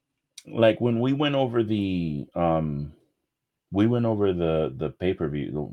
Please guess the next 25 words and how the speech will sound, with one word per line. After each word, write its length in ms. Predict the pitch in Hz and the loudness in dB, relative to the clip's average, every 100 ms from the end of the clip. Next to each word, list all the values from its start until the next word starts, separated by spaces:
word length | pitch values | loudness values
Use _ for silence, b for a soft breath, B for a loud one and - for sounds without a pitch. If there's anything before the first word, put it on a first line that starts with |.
| 67 | -4
not 180 | 90 98 | -2 -2
the 60 | |
pay-per-view. 400 | - 73 67 65 - _ - - _ _ _ _ _ | -6 -8 -8 -12 -12 _ -20 -20 _ _ _ _ _
I'm 100 | 85 | -2
all 100 | 78 | 0
tongue-tied. 480 | - 73 73 65 - | 0 -4 0 -2 0
When 300 | 80 90 92 | 0 2 2
we, 120 | 107 113 | 2 0
when 440 | 113 92 95 87 | 0 0 2 2
we 140 | 90 107 | 2 2
went 260 | 107 104 | 2 0
over 440 | - 90 80 78 73 | 2 0 0 -2 -2
the 320 | 71 78 73 | -4 -4 -2
matches 420 | 76 87 - 71 | -2 -2 -2 -6
of 100 | 69 | -6
the 80 | 71 | -4
year, 320 | 85 90 - _ _ _ _ _ _ _ _ _ _ _ | -2 -2 -4 _ _ _ _ _ _ _ _ _ _ _
I 200 | - 90 | 0 2
said 320 | 90 - 104 98 | 0 4 6 6
on 160 | 82 | 4
there, 300 | 82 76 62 - _ _ | 2 0 -2 -10 _ _
I, 240 | 80 87 - _ 87 | 0 0 -2 _ -4
I'm 320 | 87 85 87 | -2 0 0
leaving 340 | 95 92 98 | 0 0 0
out 360 | 95 95 82 | 4 4 4